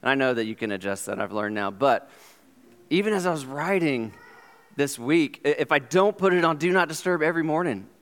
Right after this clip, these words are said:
I'm just assaulted all day long. So I'm writing this sermon like, "Why is it so hard to pay atten-," Ooh, Saucony has fifty percent off sale today. That's pretty.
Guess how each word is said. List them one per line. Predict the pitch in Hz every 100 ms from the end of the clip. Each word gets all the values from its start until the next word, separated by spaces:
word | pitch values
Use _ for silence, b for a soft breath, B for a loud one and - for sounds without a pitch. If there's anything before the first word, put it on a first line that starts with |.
| _
I'm | 117
just | 123 - -
assaulted | 113 - 127 123 90 82
all | 123 123
day | 120
long. | 113 110
So | 131
I'm | 127
writing | 143 185 165
this | 143
sermon | - 151
like, | 131 120 - B B
"Why | - 170 226
is | 220
it | 196
so | - 233
hard | 208 208
to | 175
pay | 208 202
atten-," | 208 - _ _ _ _ 151
Ooh, | 359 - - - _
Saucony | - 262 311 120 113
has | 104 101
fifty | - 180 131
percent | 135 143 147
off | 294 -
sale | 131 117 104
today. | 104 107 101
That's | 110 -
pretty. | 180 139